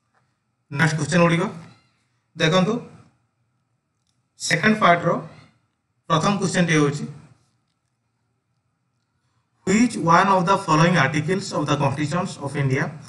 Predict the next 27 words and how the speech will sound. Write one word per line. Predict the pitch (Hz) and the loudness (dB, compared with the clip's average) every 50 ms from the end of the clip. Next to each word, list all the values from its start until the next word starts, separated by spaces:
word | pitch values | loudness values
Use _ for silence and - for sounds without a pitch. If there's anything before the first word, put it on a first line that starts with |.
| - - _ _ _ _ - | -20 -20 _ _ _ _ 0
has | 165 170 165 160 156 | 0 0 0 0 0
provision | 156 151 143 151 160 175 196 196 180 | 2 2 2 4 4 2 2 2 2
for | 185 185 190 190 - | 2 0 0 0 0
president | 147 143 135 151 160 180 190 185 | -2 -2 -2 0 2 2 2 2
to | 196 190 - | 0 -2 -2
proclaim | - 151 143 143 143 156 160 170 170 | 0 2 2 2 2 2 0 0 2
emergency?" | 143 131 139 143 139 135 135 127 120 - - - - - - - - - - - - - - - - - - - - - - - - - - - - - - - - - - - - - - | 0 0 2 2 2 2 0 -2 -2 -2 -6 -10 -14 -16 -18 -18 -16 -16 -16 -16 -16 -16 -18 -20 -20 -20 -20 -20 -20 -20 -20 -20 -20 -20 -20 -20 -20 -20 -20 -20 -20 -20 -20 -20 -20 -18 -10
ଦେଖନ୍ତୁ, | - 170 165 165 190 | -4 -2 0 2 2
ଏଠି | 185 185 196 | 2 2 0
କିୱାର୍ଡ | - - 196 196 202 208 214 208 | 0 -2 -2 2 4 6 6 6
ଦେଖିବା | 190 190 - 190 190 | 4 2 2 2 2
ପାଇଁ | 196 196 185 | 2 2 2
ପଡ଼ିବ। | 170 170 160 170 185 - - - - - - | 2 2 2 2 0 0 -4 -6 -14 -10 -2
କିୱାର୍ଡ | 170 175 175 185 185 175 | 2 4 6 6 6 4
କ'ଣ | 170 170 170 170 175 170 | 4 4 4 4 4 4
ଅଛି? | 156 180 214 247 - - - - - - _ _ _ _ _ _ _ _ _ - | 2 0 -4 -6 -8 -14 -20 -20 -20 -20 _ _ _ _ _ _ _ _ _ -2
ଏମର୍ଜେନ୍ସି। | 151 151 156 160 170 170 170 151 147 139 - - - - - - - - _ _ _ _ _ _ _ _ _ _ _ _ _ _ _ _ _ _ _ _ _ - | 0 2 4 6 6 4 4 2 -2 -2 -2 -4 -6 -10 -14 -16 -20 -20 _ _ _ _ _ _ _ _ _ _ _ _ _ _ _ _ _ _ _ _ _ -2
ପ୍ରେସିଡେଣ୍ଟ | 165 160 156 - 175 214 226 226 220 | 0 0 2 2 4 4 2 2 0
ଟୁ | - 247 | -2 -4
ପ୍ରୋକ୍ଲେମ | 208 - - - - 170 175 185 180 170 | -2 2 4 4 4 4 4 4 4 4
ଏମର୍ଜେନ୍ସି। | 147 147 160 156 156 143 139 131 127 - - - - - | 4 4 4 2 4 2 0 0 -2 -4 -8 -14 -12 -6
କିୱାର୍ଡ | - 175 180 185 185 180 | -2 4 4 4 6 4
ହେଉଛି | 180 175 170 240 | 2 0 -2 -4
ପ୍ରେସିଡେଣ୍ଟ | - - 156 139 - 170 170 165 160 | -4 -2 0 0 2 2 2 2 2
ଟୁ | - | -2
ପ୍ରୋକ୍ଲେମ | - 156 165 143 151 170 180 220 254 - - - - - _ _ _ _ _ _ _ - | -2 -2 -2 -2 0 0 0 0 0 -2 -4 -12 -20 -20 _ _ _ _ _ _ _ -4
ଏମର୍ଜେନ୍ସି। | 147 156 160 170 165 151 143 131 127 117 - - | 0 4 4 4 4 4 2 0 0 -2 -4 -10